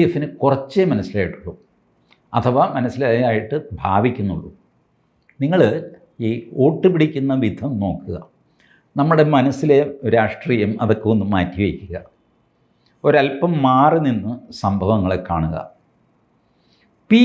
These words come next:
വി അൻവർ ആരോപണം ഉന്നയിക്കുന്നു. ആർക്കെതിരെ?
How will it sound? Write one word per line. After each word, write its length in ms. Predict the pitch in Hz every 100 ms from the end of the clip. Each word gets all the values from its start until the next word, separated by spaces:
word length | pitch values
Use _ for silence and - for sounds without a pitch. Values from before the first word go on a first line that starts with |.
| 254
വി 100 | 175 117
അൻവർ 240 | 92 92 - - - - 110
ആരോപണം 420 | 113 123 117 98 98
ഉന്നയിക്കുന്നു. 500 | 85 92 82 80 82 - _ _ _ _ _ _ _ _ _ _ - 113
ആർക്കെതിരെ? 560 | 123 - 120 101 -